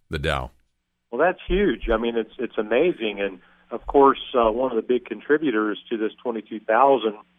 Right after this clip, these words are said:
Speaker 2: is, uh, Apple. Apple
Speaker 1: Right.
Speaker 2: is up about five percent, and that's really pushing up that, that value of the Dow.
Speaker 1: Yeah, how, uh, I mean, a, a stock like Apple,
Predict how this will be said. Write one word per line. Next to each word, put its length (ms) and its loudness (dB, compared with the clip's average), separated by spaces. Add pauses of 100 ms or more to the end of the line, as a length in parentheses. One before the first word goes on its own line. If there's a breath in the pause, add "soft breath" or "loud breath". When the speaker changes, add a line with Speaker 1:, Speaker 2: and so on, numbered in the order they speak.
(460)
Speaker 2:
is, 480 0
uh, 280 0
Apple. 440 4 (420)
Apple 200 -4
Speaker 1:
Right. 160 4
Speaker 2:
is 240 -8
up 180 -6
about 360 -4
five 300 0
percent, 500 -8
and 140 -8
that's 220 -8
really 320 -2
pushing 420 -6
up 200 2
that, 380 4
that 200 -2
value 380 4
of 60 -8
the 80 -8
Dow. 400 -6 (840 soft breath)
Speaker 1:
Yeah, 240 4
how, 240 4
uh, 480 4
I 220 -2
mean, 300 0
a, 220 0
a 120 -2
stock 320 2
like 200 4
Apple, 560 2